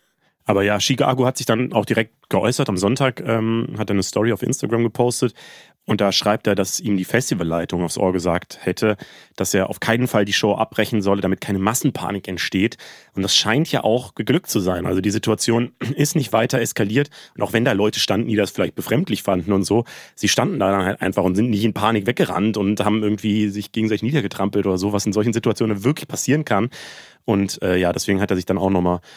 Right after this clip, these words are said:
bei allen bedankt, dass sie so ruhig geblieben sind und dass die Rettungskräfte so schnell reagiert haben. Deswegen, ich würde, also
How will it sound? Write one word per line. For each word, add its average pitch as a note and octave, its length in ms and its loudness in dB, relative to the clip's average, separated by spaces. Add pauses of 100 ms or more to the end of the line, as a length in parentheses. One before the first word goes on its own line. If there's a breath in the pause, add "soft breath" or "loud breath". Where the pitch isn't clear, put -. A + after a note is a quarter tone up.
bei F2 140 -2
allen F#2+ 180 2
bedankt, G#2 360 0
dass G2 80 -6
sie G2 80 -2
so F#2 80 -2
ruhig G2+ 180 0
geblieben G2 280 -4
sind F#2 260 -2
und - 100 -6
dass F#2 100 -6
die - 80 -10
Rettungskräfte F2 540 -8
so E2 100 -10
schnell F2 220 -4
reagiert E2+ 500 -2
haben. F2+ 280 2 (280 loud breath)
Deswegen, F#2+ 320 0
ich A#2+ 160 -4
würde, A#2+ 280 2 (200 soft breath)
also D2 240 -10